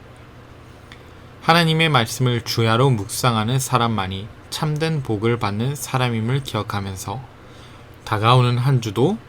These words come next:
믿음으로 살아가게 되기를 바랍니다. 그럼 이 시간 각자 있는 곳에서 함께 공통의 기도의 제목을 가지고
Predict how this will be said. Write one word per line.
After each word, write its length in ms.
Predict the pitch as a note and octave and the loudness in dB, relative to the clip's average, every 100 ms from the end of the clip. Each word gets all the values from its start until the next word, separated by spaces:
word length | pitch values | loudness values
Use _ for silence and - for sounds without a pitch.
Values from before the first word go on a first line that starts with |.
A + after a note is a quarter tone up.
| - | -12
믿음으로 580 | G#2+ G2+ A2 G2+ G#2 E3 | -6 -4 -2 -2 0 0
살아가게 560 | E3+ C3 B2 A2+ F#2+ F#2 | 0 0 0 0 -4 -6
되기를 480 | E2+ F2+ A2 F3+ G#3+ - - | -8 -6 -2 -2 -4 -14 -10
바랍니다. 540 | F2+ E2 F2 - - - - - - - - - - - - - - - | -8 -8 -10 -12 -14 -16 -20 -20 -20 -20 -20 -20 -20 -20 -20 -20 -18 -4
그럼 360 | A2 A2 E3 - - - | 0 2 0 -4 -12 -8
이 100 | G#2+ | -4
시간 300 | - A#2 A2 | -2 -2 -2
각자 400 | A2+ - C#3+ C3+ | -6 -2 0 2
있는 400 | C#3 D3 E3 D3 | 2 0 0 -2
곳에서 600 | A#2 A#2 G2+ - B2+ G#3 - - | -2 -4 -4 -2 -4 -4 -12 -10
함께 560 | A2+ G#2 G#2 G2 F#2+ - | -8 -6 -4 -4 -6 -10
공통의 500 | - A#2 G#2+ B2+ B2+ | -4 -2 -2 0 0
기도의 380 | B2 G2+ A#2 A#2+ | 0 -2 2 2
제목을 380 | A2 G2+ G2+ G#2+ | 0 -4 -2 -4
가지고 580 | G#2 F#2+ - G2 A2 F3 | -4 -8 -8 -6 -4 -4